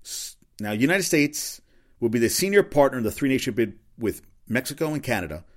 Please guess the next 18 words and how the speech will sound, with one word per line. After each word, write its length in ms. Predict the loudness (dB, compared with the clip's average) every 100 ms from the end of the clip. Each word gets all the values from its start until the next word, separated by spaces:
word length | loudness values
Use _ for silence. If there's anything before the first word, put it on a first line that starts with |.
| -4
They'll 100 | 0
host 220 | 0 2
sixty 260 | 2 2 0
to 100 | 0
ninety 320 | 0 -2 -2 -2
of 140 | 0
the 120 | 2
eighty 200 | 2 2
games 400 | 2 -2 -6 -12 -18 -6
and 100 | 2
every 160 | 4 4
game 220 | 2 2
of 40 |
the 60 | -2
quarterfinals 600 | 2 2 2 -2 -4 -4
through 80 | -8
the 60 |
final. 380 | -6 -6 -6